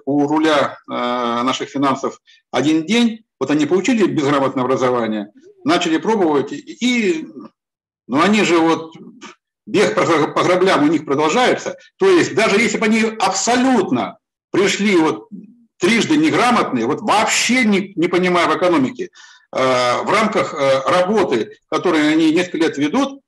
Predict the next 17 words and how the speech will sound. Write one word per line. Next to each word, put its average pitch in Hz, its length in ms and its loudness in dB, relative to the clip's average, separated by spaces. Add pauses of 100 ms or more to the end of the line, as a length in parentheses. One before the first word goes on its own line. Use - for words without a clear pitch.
(140)
десятилетия 196 680 0
ведут, 139 340 -2 (340)
э, 131 80 2 (420)
элементарно 180 720 0
просто 160 640 -2 (220)
<laughs> 139 420 -8
опыт, 151 380 0
э, 127 380 -2
этой 127 220 0
работы, 156 420 0
даже 160 200 0
пускай 170 400 -2
трижды 156 280 -2
безграмотный, 143 540 -2
должен 185 220 0
был 339 140 -2
показать, 190 480 0